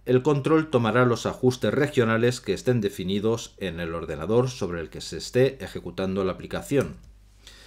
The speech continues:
Entonces aquí estamos indicando tres posiciones numéricas, otras tres posiciones numéricas y dos valores numéricos que de estar presentes se mostrarán y si no serán sustituidos por dos ceros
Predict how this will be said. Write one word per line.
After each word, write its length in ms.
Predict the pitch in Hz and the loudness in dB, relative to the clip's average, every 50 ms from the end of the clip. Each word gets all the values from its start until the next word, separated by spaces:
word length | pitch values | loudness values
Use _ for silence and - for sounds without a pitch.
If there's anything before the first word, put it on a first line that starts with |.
| - - | -20 -20
Entonces 420 | - - 90 87 - 101 98 - 107 | -14 -12 -10 -6 -4 -4 -2 -2 -2
aquí 180 | 104 - 123 | -4 -2 0
estamos 580 | 113 104 - 107 101 101 95 90 - - - - - - - - - - - - - | -2 0 0 -2 -2 -2 -4 -4 -6 -10 -12 -14 -18 -20 -20 -20 -20 -20 -16 -6 -2
indicando 800 | 131 135 123 127 123 135 139 139 143 151 165 170 - - - _ _ _ _ _ - _ - - | 0 4 4 4 6 6 4 4 4 2 2 0 0 -4 -14 _ _ _ _ _ -20 _ -4 0
tres 240 | 151 147 147 - | 2 2 2 2
posiciones 720 | - - 113 - - 107 - - 127 117 107 92 85 - 95 | 0 -4 -4 -2 -2 -2 2 4 4 4 4 0 -2 -4 -6
numéricas, 880 | 95 98 104 113 117 123 131 131 131 127 - 156 170 175 175 - - - _ _ _ _ - - - - - - - - - - - - - - - | -6 -4 -2 0 2 4 4 4 4 2 0 -2 -2 -2 -4 -10 -12 -16 _ _ _ _ -20 -20 -20 -20 -20 -20 -20 -20 -20 -20 -20 -20 -20 -16 -8
otras 320 | - 107 - 104 107 101 | -6 -4 -2 -2 -2 -2
tres 160 | - 139 143 - | -2 -2 -2 -2
posiciones 600 | - 135 123 - 107 - - 135 131 113 101 101 | 0 -2 0 0 -2 0 2 2 2 2 0 0
numéricas 760 | 123 135 127 117 107 110 107 - 123 127 127 127 - - - - - - - - - - - - - - - - - - - - | 0 2 2 2 2 0 0 0 0 0 0 -2 -6 -16 -20 -20 -20 -20 -20 -20 -20 -20 -20 -20 -20 -20 -20 -20 -20 -20 -16 -6
y 140 | - 135 135 | 0 0 4
dos 280 | 135 180 185 175 - 123 | 6 6 4 4 4 2
valores 440 | 113 117 120 131 131 127 127 127 120 | 4 6 8 8 8 8 6 4 4
numéricos 720 | 117 107 101 98 98 113 120 117 120 120 135 131 127 - | 0 -2 0 0 2 4 4 4 2 2 2 0 0 0
que 80 | - 90 | -2 -2
de 80 | 85 | -2
estar 240 | 80 - 120 117 101 - - 95 - - | -2 -2 0 0 0 -2 -4 -10 -10 -6
presentes 500 | - 98 - - 131 123 117 98 85 82 | -6 -4 2 2 2 2 2 -2 -4 -4
se 120 | - 104 | -2 -2
mostrarán 580 | 120 147 - - 131 127 120 131 127 131 127 127 | -2 -2 0 2 2 4 4 4 4 2 0 0
y 120 | 156 180 175 | -2 -2 0
si 140 | - 123 | 0 0
no 140 | 113 117 123 | 0 0 0
serán 300 | 127 - 104 92 101 101 | 0 0 0 0 0 -2
sustituidos 720 | - - 98 - - 95 87 90 92 92 92 98 101 101 - | -4 -6 -10 -10 -10 -12 -8 -6 -2 0 2 0 0 0 -4
por 240 | - - 95 80 | -8 -8 -8 -6
dos 180 | 76 98 92 - | -4 -6 -6 -4
ceros 460 | - 110 107 101 107 110 - - - | -2 -2 0 0 0 -2 -4 -8 -16